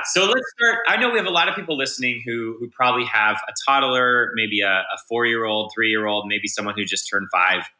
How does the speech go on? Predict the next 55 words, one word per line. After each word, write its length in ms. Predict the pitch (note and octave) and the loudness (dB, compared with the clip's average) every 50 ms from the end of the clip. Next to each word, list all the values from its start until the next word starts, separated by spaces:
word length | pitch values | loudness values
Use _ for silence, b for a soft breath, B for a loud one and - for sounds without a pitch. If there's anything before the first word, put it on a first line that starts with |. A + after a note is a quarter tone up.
| _ - C3 | _ -4 -2
and 80 | C3 | 0
they're 100 | B2 A#2+ | 0 0
sort 260 | A2+ - - A#2 A2+ A2+ | 0 2 2 2 2 2
of 100 | G#2 F#2+ | 0 0
wondering, 640 | G#2+ G#2+ A2 G#2 G#2+ G#2+ G#2 G2+ G2+ G2 F#2+ F#2 - _ | 0 0 2 2 2 2 2 2 0 -2 -4 -10 -12 _
"How 200 | - - B2+ C3+ | -2 0 2 2
do 140 | - D#3+ D#3 | 4 4 2
I 160 | C#3+ C3+ B2+ | 2 2 2
know 480 | A2+ A2+ A2+ A2+ A#2+ A#2+ A#2+ A#2+ A#2 - - - _ - | 0 0 2 2 2 2 0 -2 -4 -8 -12 -10 _ -4
if 200 | B2+ B2+ - - | -2 -2 -2 0
my 160 | A2 G#2 G2+ | 0 0 2
child 460 | G2 - G#2+ G#2+ A2 A2+ A2+ G2+ G2 | 0 0 2 2 2 2 2 0 -2
is 180 | F#2+ - - E2+ | -4 -4 -2 0
ready?" 300 | F#2 B2+ C3+ - - - - _ _ _ _ _ _ - | 0 0 0 -2 -4 -8 -12 _ _ _ _ _ _ -4
You 120 | A2+ A2+ | -2 0
know, 160 | A2 G#2+ A2+ | 2 2 2
I 80 | A2+ A2 | 2 2
mean, 140 | A2+ A2 A2 | 2 0 0
it's 200 | G#2+ G#2+ - - | 0 -2 -2 0
sort 200 | C#3 C#3 C3 B2 | 2 2 4 4
of, 160 | A#2 G#2+ A2 - B B B - | 2 0 -2 -6 B B B 0
I 120 | A2+ A#2+ | 2 2
know 420 | A#2+ B2 A#2+ A#2 A#2 A2+ A2 G#2 - | 2 2 2 0 0 -2 -4 -4 -4
just 240 | - A#2+ A#2 - - | -4 -4 -4 -2 -2
going 180 | A#2 A#2 A2+ G#2+ | -2 -2 -2 -2
through 140 | A2+ A2+ | -4 -4
this 180 | G#2+ G#2 - - | -4 -4 -2 0
recently, 380 | C3 D3+ D#3 - - A#2+ A2 G#2+ | 0 0 0 0 -2 -2 0 0
it's 180 | G#2 - - | -2 -2 -2
kinda 200 | - A2+ A2 G#2+ | -2 0 0 0
like 160 | G#2 G#2 G2+ - - | 0 -2 -2 0 -2
my 80 | G2 F2+ | -2 -2
kids 280 | - - G2+ F#2 - | -2 -4 -6 -6 -4
turning 300 | - - F#2+ F#2 F2+ F2 - | -2 -2 -2 -2 -2 -2 0
five, 200 | - B2+ D#3 D3 | 2 2 4 4
I 100 | A2 F#2+ | 2 0
guess. 260 | F#2 - F2+ E2+ - - | 0 0 -2 -2 -2 -2
I 60 | F#2+ | -4
sign 260 | F#2 - - G#2 G#2 | -2 -2 0 0 0
them 140 | G#2 G#2+ G#2+ | 0 0 -2
up 100 | G#2+ G#2 - | -4 -6 -6
for 80 | - G#2+ | -8 -8
kindergarten. 680 | - - D3+ D#3 D#3 A2 G#2+ G2+ G2+ G2 G2 F#2+ F#2+ G2 b b b - | -6 -6 -4 -4 -2 0 0 0 0 0 -2 -4 -6 -10 b b b -2
But 140 | C3 B2+ B2+ C3+ | -2 -2 -2 -2
you 280 | C#3+ D3 E3 G3+ A#3+ A3 | -4 -4 -2 -2 0 2
had, 260 | G3+ F3 D#3+ - - - | 2 2 2 2 -2 -4
had 220 | - - C3 B2+ B2+ | -2 0 0 0 0
some, 400 | - - B2 A2+ A2+ G#2+ G#2+ G#2 | 0 0 0 0 0 -2 -4 -6
some 220 | - - A2 A2 | -6 -6 -6 -4
comments 400 | A2 - D#3 D#3 D3+ C#3 B2+ - | -2 0 2 2 2 0 0 -2
and 120 | A#2+ A2 G#2 | -4 -2 -2
things 240 | A#2+ A#2 A2 A2 | -2 -2 -2 -2
you 80 | A#2 A#2 | -2 -2
shared 320 | - - - A#2 A2+ A2 | 0 2 2 4 4 2
that 100 | G2+ - | 0 -2